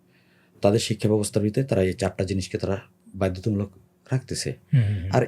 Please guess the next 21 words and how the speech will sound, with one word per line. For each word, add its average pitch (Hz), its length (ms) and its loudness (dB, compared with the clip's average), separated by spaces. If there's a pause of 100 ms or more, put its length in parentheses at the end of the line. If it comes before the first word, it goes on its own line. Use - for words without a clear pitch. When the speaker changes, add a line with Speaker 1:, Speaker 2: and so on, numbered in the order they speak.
Speaker 1:
এর 196 200 8
পাশাপাশি 185 640 2 (540)
আমাদের 95 300 0 (560)
নৈতিকতা 107 720 0 (500)
শিক্ষার - 380 -2
জন্য 110 320 -2 (320)
ধর্মীয় 85 380 -4
শিক্ষাকে 78 560 -6
আমাদেরকে 76 500 -6 (360)
প্রাধান্য 76 360 -6
দিতে 69 220 -12
হবে। 78 200 -14 (460)
একটা - 300 0
সময় 95 480 0
আমরা 90 280 -2
সকালবেলা 82 800 -4
যখন 82 480 -6 (440)
ঘর 85 160 -4
থেকে - 280 -6
বের 82 200 -4
হতাম, 80 340 -6